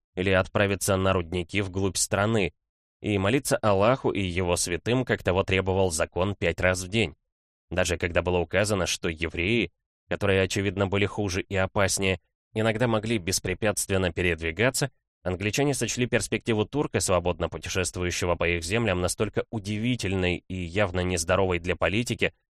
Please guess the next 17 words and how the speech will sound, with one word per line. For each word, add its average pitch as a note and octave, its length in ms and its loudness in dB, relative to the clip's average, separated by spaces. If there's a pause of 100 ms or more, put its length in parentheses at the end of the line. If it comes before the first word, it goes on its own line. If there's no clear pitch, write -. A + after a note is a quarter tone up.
(120)
что - 180 -4
эту D#3 200 -2
тему D3 280 0
временно G2 520 0
отложили. F2+ 640 -2 (680)
Но G#2+ 220 2
затем C3 320 2
один C#3+ 240 2
из C3 140 2
тайных B2 340 4
советников B2 680 0
королевы, A#2+ 640 4
Роберт F2+ 440 4
Билл, B2 340 0 (260)
отметил, D#3+ 480 2
что B2+ 360 2
если, A#2+ 640 0